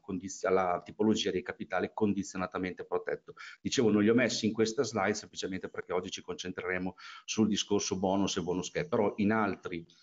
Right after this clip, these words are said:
eh, webinar tratteremo anche quell'argomento e quindi saremo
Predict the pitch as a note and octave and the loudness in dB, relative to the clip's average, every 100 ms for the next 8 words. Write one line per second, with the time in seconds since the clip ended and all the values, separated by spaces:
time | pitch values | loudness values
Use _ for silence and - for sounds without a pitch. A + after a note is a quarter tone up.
0 | _ - G#2+ B2 G2 F2 G#2 G2 - F2+ | _ 2 4 6 4 4 2 0 -2 -4
1 | - F#2 F2 F2 F2+ F2+ - F2+ F2+ F2 | 0 0 0 -2 -4 -4 0 0 2 0
2 | E2+ E2+ E2 D#2+ F2 E2 E2 F2 E2+ E2+ | -2 -2 -4 -6 -6 -6 -4 -2 -2 -4
3 | E2+ | -8